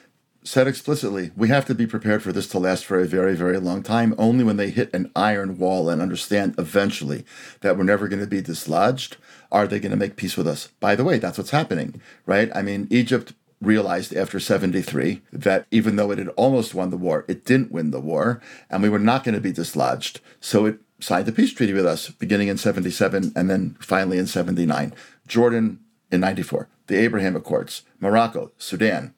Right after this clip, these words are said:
There's rumors about Saudi Arabia. We shall see. The one people that is still at war with us, really, except for Iran, which is its own crazy story,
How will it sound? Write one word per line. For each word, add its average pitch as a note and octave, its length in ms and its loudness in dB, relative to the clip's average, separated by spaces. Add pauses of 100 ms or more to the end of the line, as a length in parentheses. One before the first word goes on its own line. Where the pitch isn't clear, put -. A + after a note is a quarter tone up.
There's F#2 240 -4
rumors G#2+ 360 4
about F#2 200 -2
Saudi G#2 280 0
Arabia. G2 440 2
We F2 160 -4
shall E2+ 220 0
see. - 380 -2 (400)
The A2 160 4
one C#3 340 2
people C3+ 560 -2
that G2 260 0
is F#2+ 160 -4
still A2+ 600 0 (180)
at G#2 160 0
war G#2 280 2
with G2+ 180 -2
us, D2+ 300 -6
really, G2+ 360 0
except A2 300 -2
for F#2+ 160 -4
Iran, F#2 380 2
which D2 120 -2
is F2 140 -4
its D#2+ 160 -4
own D#2 180 -2
crazy - 360 -4
story, - 480 0